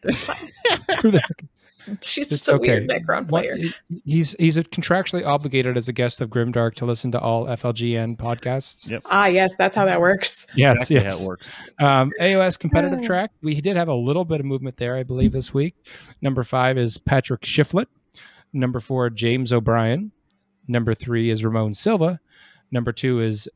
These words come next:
Speaker 2: No Aquino. And I'm going back to the No pronunciation because no one contacted me and told me I was right or wrong. Um,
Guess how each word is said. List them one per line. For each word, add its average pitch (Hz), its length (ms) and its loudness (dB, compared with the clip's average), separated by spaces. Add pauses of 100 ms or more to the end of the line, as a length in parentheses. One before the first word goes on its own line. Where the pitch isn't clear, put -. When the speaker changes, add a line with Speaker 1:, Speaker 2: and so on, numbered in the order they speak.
Speaker 2:
No 120 480 4
Aquino. 156 500 2
And 139 80 2
I'm 233 100 0
going 240 220 0
back 185 180 -2
to 160 80 -12
the 139 80 -2
No 143 240 0
pronunciation 120 640 -2
because 147 320 -4
no 131 240 0
one 147 160 -4
contacted 131 580 -6
me 127 60 -4
and 120 80 -6
told 127 160 -2
me 127 80 -4
I 123 60 -2
was 120 160 -4
right 123 120 0
or 120 60 -2
wrong. 139 320 -2 (560)
Um, 131 580 6